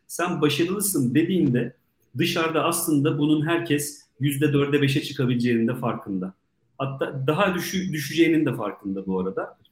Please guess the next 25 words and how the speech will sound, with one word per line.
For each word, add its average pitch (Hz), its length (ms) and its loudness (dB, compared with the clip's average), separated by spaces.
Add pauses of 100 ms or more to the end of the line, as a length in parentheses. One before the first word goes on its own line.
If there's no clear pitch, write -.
(280)
Ama 185 420 0 (180)
o 156 380 0
bir, 135 320 -2
kendini 160 360 2
geliştirmek 156 520 -2
istememek, 131 580 0
iki, 185 600 -2 (260)
nasıl 175 280 0
olsa 147 500 -2
burada 147 320 2
iyi 151 200 -2
bir 156 100 -2
gelir 127 300 2
akıyor, 110 440 0
biz 139 240 -2
bunun 143 140 2
daha 151 220 0
fazlasını 135 460 -2
verirsek 147 460 -4 (400)
onlar, 139 500 2 (320)
e, 117 380 2
bütçeyi 147 360 2
azaltır - 720 -2
ya 120 160 -2
da 131 300 -2